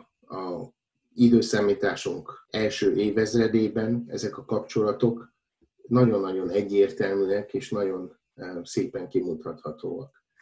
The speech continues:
Tehát ilyenkor már mondjuk a sejem, ugye az az egyik olyan dolog, ami, ö, eljut Kínától egészen Rómáig, de ez sem teljesen egyértelmű egyébként, mert,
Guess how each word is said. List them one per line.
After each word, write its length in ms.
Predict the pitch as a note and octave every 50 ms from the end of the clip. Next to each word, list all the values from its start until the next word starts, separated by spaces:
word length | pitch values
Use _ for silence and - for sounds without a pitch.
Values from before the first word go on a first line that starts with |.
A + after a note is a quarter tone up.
| _ _ _ _ _ _ _ _
Tehát 220 | - - A#2+ - -
ilyenkor 400 | G#2+ G#2 G#2+ G#2 - G#2 G2+ G#2
már 380 | G2+ F#2+ F#2 F#2+ - - _ _ _ _ _ _ _ - - _ _ - - _ -
mondjuk 340 | - G#2+ G2+ G#2 G#2 G2+
a 60 | G2 F#2+
sejem, 500 | - - - A2+ A2+ A#2 A2+ A2+ A#2 A2+
ugye 280 | A2 G#2 G#2+ G#2 - - _
az 140 | - G2+ G#2
az 140 | G2+ F#2+ G#2
egyik 300 | G#2 G2 G2 G2 - -
olyan 240 | G2+ G2 F#2+ F#2+ F#2
dolog, 300 | F#2+ F#2 F#2 F#2+ F#2+ G#2
ami, 300 | G2+ F#2+ F#2 F2+ - - _ _ _ _ _ _ _ _ _
ö, 100 | - F#2+ F#2+ F#2+ D#2+
eljut 460 | - G2+ G#2+ G#2+ G2+ G2 F#2+ F#2+ - - - - _ _ _ _ _ - -
Kínától 680 | - - G#2+ G#2 G2+ G2 F#2+ F#2+ - - F#2 F#2 F#2+
egészen 600 | F#2 F2 F#2 F#2 F2+ - - - F2+ F2+ F#2 - _ _ _ _
Rómáig, 760 | G2 G2+ G2 G2 G2+ G#2 G#2 G2+ G2+ G#2+ A2 A2 A#2+ A#2+ - -
de 600 | - - A2+ A2 A2 A2 G#2+ G#2+ - - - - -
ez 180 | - - B2 -
sem 280 | - - B2+ A2 G#2
teljesen 480 | - B2 A#2+ A#2 A2+ G#2+ - - G#2 G#2
egyértelmű 640 | G#2+ G2+ G2 G#2 G2+ G2 - - G#2+ G2 G2 G2 G2
egyébként, 640 | G2 F#2 G2 G2+ F#2+ - - - F#2+ F#2+ G2 G2 G2+
mert, 380 | G2 F2+ F2+ F2+ - - _